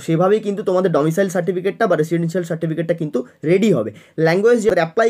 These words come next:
করার ক্ষেত্রে জেনারেল যেটা মাদার ল্যাঙ্গুয়েজ হতে হবে সেটা বেঙ্গলি, অফকোর্স, আহ, লিখতে হবে, পড়তে হবে, জানতে হবে, বুঝতে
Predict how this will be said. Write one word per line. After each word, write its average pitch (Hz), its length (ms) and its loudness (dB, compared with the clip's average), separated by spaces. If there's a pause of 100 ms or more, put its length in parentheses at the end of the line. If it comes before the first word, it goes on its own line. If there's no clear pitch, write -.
করার 208 240 4
ক্ষেত্রে 175 240 0 (340)
জেনারেল 196 360 2
যেটা 202 200 2
মাদার 185 240 4
ল্যাঙ্গুয়েজ 190 380 4
হতে 202 140 0
হবে 208 220 6
সেটা 202 180 2
বেঙ্গলি, 196 300 0 (100)
অফকোর্স, 247 320 0
আহ, 139 580 0 (100)
লিখতে 175 340 -2
হবে, 214 140 2 (100)
পড়তে 185 320 2
হবে, 208 140 4 (100)
জানতে 170 300 0
হবে, 196 140 2 (120)
বুঝতে 170 260 0